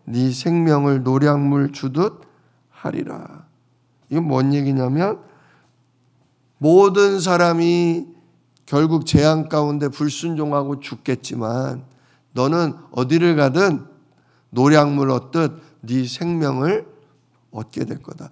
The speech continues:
아무리 네가 핍박을 당하고 네가 아무리 고난을 당한다 할지라도 복음과 전도 때문에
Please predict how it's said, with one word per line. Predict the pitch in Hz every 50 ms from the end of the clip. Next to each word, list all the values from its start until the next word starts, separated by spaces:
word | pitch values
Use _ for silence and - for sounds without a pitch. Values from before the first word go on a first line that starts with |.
| - - _
아무리 | - - 208 277 - 156 151 156 160 170 175 170 160 170 156
네가 | 156 156 156 151 -
핍박을 | - - 196 - - 190 175 160 160 156 143
당하고 | 147 131 123 127 - - - - 143 - _ _ - - _ _
네가 | - 135 170 165 165 165 170 - 160 160 165
아무리 | 170 175 180 175 170 175 165 156
고난을 | - - - - - - 156 165 175 175 170 165 160 156 147
당한다 | 151 147 143 143 143 143 139 135
할지라도 | 127 123 117 - - - - - - - 143 - _ - _ _ -
복음과 | 151 156 160 156 185 190 185 175 156 151 139 131 135 127 - - _ -
전도 | - - 135 151 160 170 175 170 170
때문에 | 170 156 147 143 135 131 127 123 123 123 -